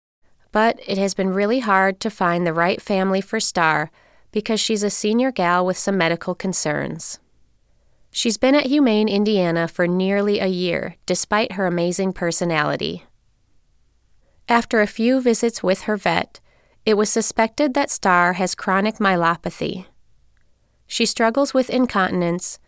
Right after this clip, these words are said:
and takes ongoing medication to help with her conditions. When meeting Star, you might notice her back legs don't function normally,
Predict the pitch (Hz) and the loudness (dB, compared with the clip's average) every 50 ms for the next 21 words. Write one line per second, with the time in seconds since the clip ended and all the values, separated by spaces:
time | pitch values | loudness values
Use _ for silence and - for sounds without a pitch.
0 | _ _ _ - 220 214 202 233 226 214 - - - 214 220 240 247 240 254 254 | _ _ _ -4 -2 -2 0 0 -2 -2 -2 0 2 2 4 4 4 4 2 2
1 | 262 262 240 220 214 220 - - 170 165 170 - - 175 165 175 - - - 208 | 4 4 4 2 2 -2 -2 -2 -2 -2 0 0 -2 -2 -2 -2 -4 -4 -4 -2
2 | 185 190 196 202 202 - 226 - - 208 175 170 - 185 175 165 160 170 - - | 0 0 0 -2 -2 -2 -4 -4 -2 -2 -4 -2 -2 -4 -2 -2 -2 -2 -2 -4
3 | - - 185 185 180 - - - _ _ _ _ _ - _ _ _ _ _ _ | -4 -6 -6 -6 -6 -8 -8 -10 _ _ _ _ _ -20 _ _ _ _ _ _
4 | _ _ - _ - - _ - 214 220 226 226 226 240 311 277 240 208 - - | _ _ -20 _ -20 -20 _ 0 2 4 4 6 6 6 4 4 2 2 0 0
5 | - 165 160 165 165 160 165 - _ _ _ _ _ _ - 214 226 233 240 277 | 0 0 2 2 0 -2 -4 -8 _ _ _ _ _ _ -2 0 2 2 2 2
6 | - 247 247 226 226 226 233 226 - - 190 175 - 185 185 196 196 - - 180 | 2 0 0 0 2 2 0 0 0 -2 -2 0 0 0 0 0 -2 -2 -2 -2
7 | 170 170 170 175 - - 208 202 220 - - - 214 196 190 - - 202 196 180 | 0 0 -2 -4 -4 -2 0 0 0 -2 -4 -4 -4 -2 -2 -2 -2 -2 -2 0
8 | 160 156 156 156 156 151 151 156 165 165 - | 0 0 0 -2 -2 -2 -4 -4 -6 -8 -10